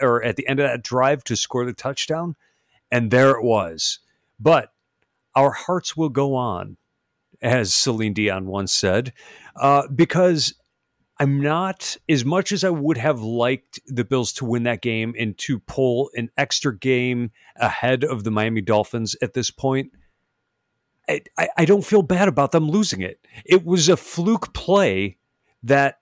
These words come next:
caused Arizona to win. And if that's what it takes to beat the Bills,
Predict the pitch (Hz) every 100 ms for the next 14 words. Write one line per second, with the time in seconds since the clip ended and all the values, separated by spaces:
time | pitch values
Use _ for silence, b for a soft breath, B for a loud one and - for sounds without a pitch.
0 | _ - 156 151 120 - 143 139 117 139
1 | 135 117 101 110 131 165 156 _ _ _
2 | 160 151 - 156 165 - 196 131 135 135
3 | - - 104 _ 117 117 - 95 104 123
4 | 143 -